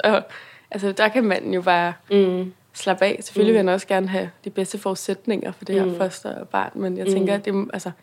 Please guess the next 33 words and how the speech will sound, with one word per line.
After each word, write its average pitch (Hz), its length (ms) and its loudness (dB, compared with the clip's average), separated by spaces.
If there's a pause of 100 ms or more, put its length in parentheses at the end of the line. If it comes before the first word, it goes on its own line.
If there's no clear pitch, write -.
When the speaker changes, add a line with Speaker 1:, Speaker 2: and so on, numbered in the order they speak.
Speaker 1:
kæmpe 311 340 4
pres. - 420 2 (460)
Speaker 2:
Ja. 180 140 8 (600)
Ja, 190 180 8 (440)
det 196 100 6
er 190 60 8
det 202 120 4
jo. 190 120 2 (200)
Og, 190 160 4 (360)
ja. 180 140 -2 (1400)
Speaker 1:
Men 214 220 6
hvis 202 180 0
vi 208 60 2
går 214 100 6
lidt 233 200 4
videre, 233 320 6 (140)
så, 220 280 6
øh, 180 280 2 (180)
så - 160 -4
bliver 240 280 4 (360)
I 233 160 0 (180)
gravide. 240 480 6 (180)
Speaker 2:
Mm. 185 480 0
Speaker 1:
Og, 190 400 6
øh, 175 280 2 (100)
de 208 80 -2
første 202 340 0
måneder, 214 360 4 (460)
øh, 185 380 2 (360)
er 208 100 0
du 190 280 0 (420)
bare 196 260 4 (360)
glad 196 260 6